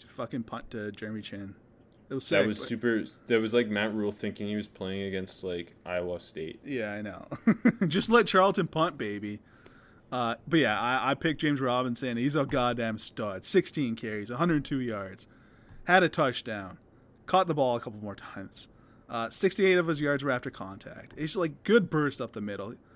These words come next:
Speaker 1: His hands look solid. He's built strong. He's breaking tackles. He's making himself small between the tackles. Uh, like, bursting. Like, he, he's doing a lot of damage just in between the guards, man. And he, he's good. He's good.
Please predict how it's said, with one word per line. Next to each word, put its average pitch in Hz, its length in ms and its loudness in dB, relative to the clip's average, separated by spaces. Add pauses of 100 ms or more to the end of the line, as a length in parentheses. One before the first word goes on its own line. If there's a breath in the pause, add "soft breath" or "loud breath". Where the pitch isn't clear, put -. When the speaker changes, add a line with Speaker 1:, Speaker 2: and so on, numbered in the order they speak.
(340 soft breath)
Speaker 1:
His - 80 -12
hands 208 260 4
look 131 140 0
solid. 104 360 -8
He's 147 160 -2
built 240 280 2
strong. 185 420 -2
He's 104 140 -10
breaking 214 480 0
tackles. 131 460 -4
He's 131 140 -8
making 208 260 0
himself 208 260 -2
small 156 440 0
between 117 360 -6
the 104 80 -8
tackles. 98 520 -12 (680 loud breath)
Uh, 107 320 -6 (280)
like, 127 260 -14
bursting. 175 480 4
Like, 139 180 -4
he, 147 100 0
he's 160 160 -4
doing 269 160 2
a 254 60 2
lot 220 140 0 (100)
of 240 100 -4
damage 214 260 -2
just - 380 -6
in 143 140 0
between 175 380 -2
the 156 80 -2
guards, 170 340 0
man. 110 240 -6
And 127 100 -2
he, 135 240 -2
he's 156 200 -6
good. 170 360 -2 (400 loud breath)
He's 151 220 -2
good. 123 320 -2